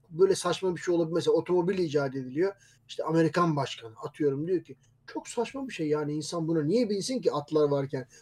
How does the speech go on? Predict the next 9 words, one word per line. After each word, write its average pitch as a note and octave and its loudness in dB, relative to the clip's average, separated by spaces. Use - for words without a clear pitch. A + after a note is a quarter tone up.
falan D3 4
diyor D3 6
mesela. C3+ -2
Şimdi A3 -2
o G#3+ 4
konuda A#3+ 6
haklısın. A3+ 0
Yani E3+ 0
özellikle G#3+ 2